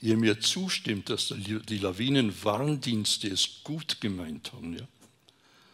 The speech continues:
Aber ich gehe davon aus, dass ihr mir zustimmt, ja. Dann wäre es doch naheliegend,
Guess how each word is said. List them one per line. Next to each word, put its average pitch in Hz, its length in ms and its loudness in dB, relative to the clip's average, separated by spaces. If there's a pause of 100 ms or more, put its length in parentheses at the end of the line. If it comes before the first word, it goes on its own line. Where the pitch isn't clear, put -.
(460)
Aber - 220 -10
ich - 140 -10
gehe 104 160 -2
davon 90 400 -6
aus, 104 200 0
dass 113 200 -2
ihr 123 100 0
mir 123 200 6
zustimmt, 120 640 -2
ja. 113 160 -10 (1120)
Dann 117 320 4
wäre 147 240 10
es - 160 6
doch 139 160 2
naheliegend, 123 1500 2